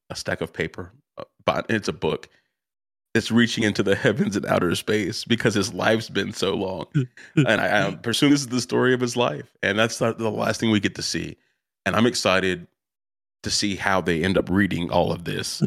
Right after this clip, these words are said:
Speaker 2: <laughs>
Speaker 1: and how they can use it to, you know, to, to their benefit, man. So that's the end of the episode right there. Did you have any questions
Speaker 2: I
Speaker 1: about it or anything?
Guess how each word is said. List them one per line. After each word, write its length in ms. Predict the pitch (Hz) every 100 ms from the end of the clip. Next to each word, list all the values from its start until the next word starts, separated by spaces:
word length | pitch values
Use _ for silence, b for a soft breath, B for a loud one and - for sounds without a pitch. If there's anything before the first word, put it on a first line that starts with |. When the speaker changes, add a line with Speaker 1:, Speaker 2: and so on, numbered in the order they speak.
| -
Speaker 2:
<laughs> 160 | 185 -
Speaker 1:
and 260 | 180 131 95
how 180 | 104
they 120 | 101 120
can 160 | 120
use 280 | 113 123 113
it 160 | 104 87
to, 120 | 101
you 100 | 95
know, 420 | 92 85 87 87 - -
to, 160 | -
to 160 | - 82
their 420 | 92 87 85 87
benefit, 420 | 87 113 - -
man. 240 | 90 85 - -
So 120 | 85
that's 240 | 87 156
the 80 | 175
end 120 | 135
of 60 | 110
the 120 | 95
episode 340 | 90 - - 87
right 200 | 71 -
there. 260 | 80 80 _ _ _ _ -
Did 80 | 95
you 60 |
have 100 | 110
any 80 | 107
questions 400 | - 110 - 101
Speaker 2:
I 40 |
Speaker 1:
about 220 | 104 107 110
it 160 | - -
or 40 |
anything? 340 | 98 104 110